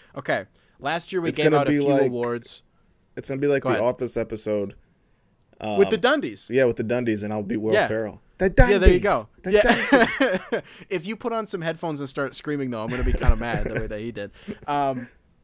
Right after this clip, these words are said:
Speaker 1: so last year we gave out a few awards. Um, obviously Motown Noah's Best Friend of the Year, which was just who got the most votes.
Speaker 2: Who won it last
Speaker 1: Um,
Speaker 2: year?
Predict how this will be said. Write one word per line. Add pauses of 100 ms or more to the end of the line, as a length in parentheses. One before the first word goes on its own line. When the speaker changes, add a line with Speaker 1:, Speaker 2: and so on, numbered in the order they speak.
(160)
Speaker 1:
so (220)
last
year
we
gave
out
a
few
awards. (100)
Um,
obviously
Motown
Noah's
Best
Friend
of
the
Year,
which
was
just (140)
who (600)
got
the
most
votes. (120)
Speaker 2:
Who
won
it
last
Speaker 1:
Um,
Speaker 2:
year?